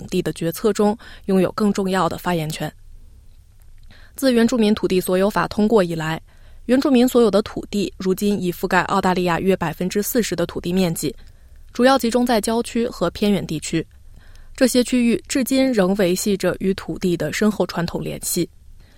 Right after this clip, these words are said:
但需要注意的是，这与土地所有权有所不同。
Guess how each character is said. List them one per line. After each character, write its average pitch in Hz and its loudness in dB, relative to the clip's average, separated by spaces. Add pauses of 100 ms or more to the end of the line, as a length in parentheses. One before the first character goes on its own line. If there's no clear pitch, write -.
(160)
但 277 2
需 277 0
要 262 6
注 254 0
意 226 2
的 - 0
是， - 0 (340)
这 285 0
与 220 2
土 - -2
地 190 2
所 190 0
有 220 4
权 175 -2
有 180 -2
所 - -6
不 175 -6
同。 - -8